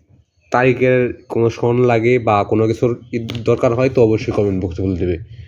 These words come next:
তো এখন আমরা দে-, দেখে নিব যে কত সালে ঘড়ি আবিষ্কার করা হয় বা কত সালে এটি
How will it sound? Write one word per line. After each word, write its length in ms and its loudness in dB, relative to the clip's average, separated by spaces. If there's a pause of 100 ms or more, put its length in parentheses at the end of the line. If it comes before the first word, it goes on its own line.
(320)
তো 60 4
এখন 240 2
আমরা 200 4
দে-, 280 4
দেখে 180 0
নিব 160 2 (1120)
যে 120 6 (1000)
কত 220 4
সালে 320 4
ঘড়ি 300 4
আবিষ্কার 400 2
করা 180 0
হয় 240 -4
বা 80 -4 (100)
কত 140 -2 (140)
সালে 180 0 (140)
এটি 260 -2